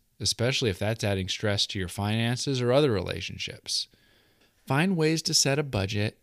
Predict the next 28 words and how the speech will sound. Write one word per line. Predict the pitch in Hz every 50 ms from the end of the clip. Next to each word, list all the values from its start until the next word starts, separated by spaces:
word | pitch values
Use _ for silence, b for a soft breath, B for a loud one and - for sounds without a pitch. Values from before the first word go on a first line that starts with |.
| -
and | - 110 104
generate | - 120 117 113 117 117 117 117 - - -
additional | 117 98 113 117 117 - - 131 127 - -
income | 143 151 170 - - 98 101 104
so | 101 - - 117
it | 107 110
can | - 117 113
become | 117 110 - 127 127 127
a | 120
self-sustaining | - - 131 127 123 - - - - 135 127 131 127
hobby. | 123 131 156 160 135 - - - _ _ _ _ _ _ _ _ _ _ _ _ _ _ _ _ _ _ _ -
Even | 160 156 180 165
good | 165 214 240 233
things | - 226 226 202 175 147
done | 127 135 135 127
in | 117 107 107
excess | 107 113 - - - 117 107 -
can | - 113 113
be | 110
bad | 98 107 104 107 120 135 127
for | - - -
you, | 92 95 95 101 101 98 - _ - -
and | 117 110 110 120
this | 156 175 -
hobby | - - 175 170 170 165 165 165 160 160 160 _ _ _ _ _ - -
is | - 98 98
no | 101 101 101
different. | 101 98 - 104 - - - -